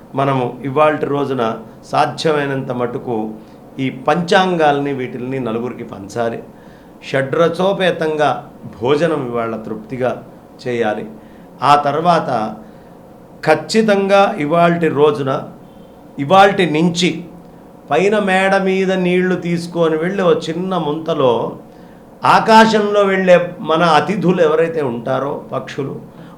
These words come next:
వాటన్నిటికీ కూడా నీళ్లు అనేటటువంటిది ఎక్కడైనా కాస్త నీడ చూసి మట్టి పాత్రలో నీళ్లు పోసి పెడితే ఈ ఆకాశ గమనం చేసేటటువంటి పక్షులకి ఆహారం జలాన్ని ఇవ్వండయ్యా అని చెప్తారు.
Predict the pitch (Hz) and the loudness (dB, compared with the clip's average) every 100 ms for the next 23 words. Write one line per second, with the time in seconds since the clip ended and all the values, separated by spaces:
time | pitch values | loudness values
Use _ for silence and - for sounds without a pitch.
0 | - 165 151 151 180 175 185 143 156 160 | 0 0 2 -2 -4 -4 -6 -4 -4 -4
1 | 127 131 156 190 208 202 190 175 160 147 | -4 -4 -2 -2 0 2 2 4 2 0
2 | 143 139 165 151 - 156 165 160 143 135 | -2 -6 -2 -2 -2 0 0 0 -4 -6
3 | 131 120 151 160 160 147 185 151 120 180 | -6 -2 -2 -2 -2 -6 -4 -2 -2 -4
4 | 175 156 156 135 139 127 131 143 117 113 | -2 -4 -4 -6 -6 -4 -4 -4 -4 -4
5 | 135 202 220 - - - - - - 113 | -4 -4 -6 -10 -20 -20 -20 -18 -10 -6
6 | 131 135 147 - - - - - 139 139 | -4 -2 -2 -4 -8 -18 -20 -10 -6 -6
7 | - 117 147 185 190 196 185 190 202 202 | -6 -4 0 4 4 2 -2 -2 -2 -2
8 | 185 170 170 156 151 147 139 147 147 - | -4 -2 -2 0 -2 -4 -6 -4 -6 -4
9 | 180 185 180 139 135 123 156 147 135 - | -4 -4 -4 -4 -2 0 -2 -2 -6 -10
10 | - - - 123 127 180 175 139 127 135 | -18 -20 -6 0 2 2 0 -2 -4 -4
11 | 123 113 110 - - - - - 131 117 | -4 -4 -4 -8 -14 -20 -16 -8 -6 -6
12 | - - 113 - | -10 -12 -14 -16